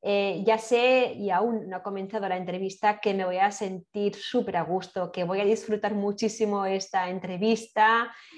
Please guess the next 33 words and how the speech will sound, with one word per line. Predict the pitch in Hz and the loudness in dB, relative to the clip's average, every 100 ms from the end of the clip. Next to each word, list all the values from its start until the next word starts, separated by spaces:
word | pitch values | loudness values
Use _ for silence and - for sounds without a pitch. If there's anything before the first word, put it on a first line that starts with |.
| 285 226 - | -14 -10 -4
eh, | 202 196 | -2 0
esta | 196 196 190 | -2 -4 -2
charla, | 214 196 208 202 196 | 0 2 4 2 2
porque | 175 - 180 | -6 -6 -8
es | - - | -8 -16
una | 180 175 180 | -12 -10 -6
persona | 170 165 190 190 | -6 -6 -6 -2
a | 185 | 0
la | 165 | 0
cual | 175 165 | 0 0
admiro | 165 208 233 | 0 0 2
profundamente | 240 226 226 226 214 214 214 | 0 -4 -2 0 0 -4 -2
a | |
nivel | 208 190 185 | -2 -2 -4
personal | 180 202 - 208 196 | -4 -8 -6 -2 0
y | 185 | -2
profesional | 180 233 233 226 196 185 185 196 - - 247 226 _ | 0 -2 -2 -4 -4 0 0 -2 -8 -18 -18 -18 _
y | 254 247 | -4 0
con | 214 208 | -2 0
cuyo | 220 226 | 0 2
enfoque | 214 214 202 208 | 0 -2 -4 -4
me | 180 | -4
siento | 180 208 196 196 202 | -4 -4 -2 -2 -4
muy | 175 190 220 226 - | -2 0 0 0 -4
identificada. | 185 165 156 156 156 170 156 180 214 294 320 - - 247 - | -6 -4 -4 -6 -8 -8 2 4 4 0 -2 -16 -20 -20 -8
Esa | 202 240 | -2 2
persona | 247 247 254 262 269 214 | 2 2 0 2 2 2
no | 220 | 0
es | 226 240 | 0 0
otra | 240 254 262 | 0 0 0
que | 247 240 233 | 0 -2 -4
Estefanía | 196 233 220 214 240 240 | -6 -4 0 2 2 2
Fernández, | 254 226 233 233 254 392 | 2 2 2 2 2 0